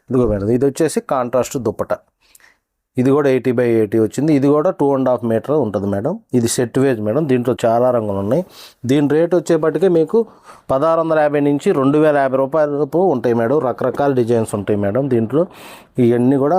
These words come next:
మంచి మంచి కలర్స్ మేడం. ఇవన్నీ ఇదిగో మేడం, బ్లాక్ కాంబినేషను, ఆరెంజ్ కాంబినేషను. ఇవన్నీ మెటీరియల్ అన్నీ కూడా మేము ఎయిటీ by ఎయిటీతో నేసిన ఈ మెటీరియలే మేడం. ఇవన్నీ కూడా ఇదిగో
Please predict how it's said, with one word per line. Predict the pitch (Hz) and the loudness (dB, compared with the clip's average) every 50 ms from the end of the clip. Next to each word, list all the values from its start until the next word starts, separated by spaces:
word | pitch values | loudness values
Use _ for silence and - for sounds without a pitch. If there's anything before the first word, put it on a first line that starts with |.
| 175 135 127 | 2 2 2
మంచి | 123 117 123 123 123 | 0 0 0 0 0
మంచి | 120 107 107 - | 0 -2 -2 -2
కలర్స్ | 123 113 113 110 101 - - 104 | 0 0 0 0 -2 -4 -6 -4
మేడం. | 98 98 117 151 156 120 | -4 -2 -2 -2 0 0
ఇవన్నీ | 110 107 107 113 135 175 196 - _ _ _ _ _ _ _ _ _ _ _ _ _ _ _ _ _ _ _ _ _ _ _ _ _ _ - | 0 0 0 0 -2 -2 -4 -8 _ _ _ _ _ _ _ _ _ _ _ _ _ _ _ _ _ _ _ _ _ _ _ _ _ _ -6
ఇదిగో | 110 107 101 98 | -4 -2 -2 0
మేడం, | 98 104 117 110 98 | 0 0 0 0 0
బ్లాక్ | 101 98 98 - - 98 | -2 -2 -2 -4 -4 -4
కాంబినేషను, | 101 101 95 92 92 95 - - 123 139 165 - _ _ _ _ _ _ _ _ _ _ _ _ _ _ _ _ _ _ _ _ _ _ _ - 107 98 | -2 -2 -2 -4 -6 -6 -8 -8 -10 -10 -12 -12 _ _ _ _ _ _ _ _ _ _ _ _ _ _ _ _ _ _ _ _ _ _ _ -4 -4 -2
ఆరెంజ్ | 95 101 95 92 95 - 117 | -2 -2 -4 -4 -4 -4 -4
కాంబినేషను. | 107 95 92 92 92 92 - - 127 147 156 - _ _ _ _ _ _ - 120 | -4 -4 -4 -6 -8 -8 -8 -10 -10 -12 -12 -14 _ _ _ _ _ _ -2 0
ఇవన్నీ | 120 131 127 135 143 151 143 123 123 | 0 2 2 2 2 2 2 2 0
మెటీరియల్ | 120 123 143 143 139 143 135 131 127 127 | 0 0 0 2 2 2 2 2 0 0
అన్నీ | 131 139 135 131 | 0 0 0 0
కూడా | 139 143 151 156 | 0 0 0 0
మేము | 147 147 165 190 190 143 123 131 | 0 0 0 0 0 0 0 0
ఎయిటీ | 131 123 139 131 135 | 0 0 0 0 2
by | 139 131 123 123 | 2 2 2 2
ఎయిటీతో | 117 107 120 117 - 131 117 113 107 | 0 0 -2 -2 0 0 0 0 0
నేసిన | 110 - - 117 110 107 | -2 -2 -2 -2 -2 -2
ఈ | 107 107 104 | 0 -2 -2
మెటీరియలే | 95 - 110 101 98 101 98 98 95 95 95 | -2 -2 -2 0 0 0 0 -2 -2 -4 -4
మేడం. | 95 98 110 113 104 98 | -6 -6 -6 -6 -4 -4
ఇవన్నీ | 101 101 104 107 98 104 | -2 -2 -2 -2 -2 -2
కూడా | 113 147 185 - _ _ _ _ _ _ _ _ _ _ _ _ _ _ _ - | -2 -2 -4 -6 _ _ _ _ _ _ _ _ _ _ _ _ _ _ _ -10
ఇదిగో | 101 95 | -8 -6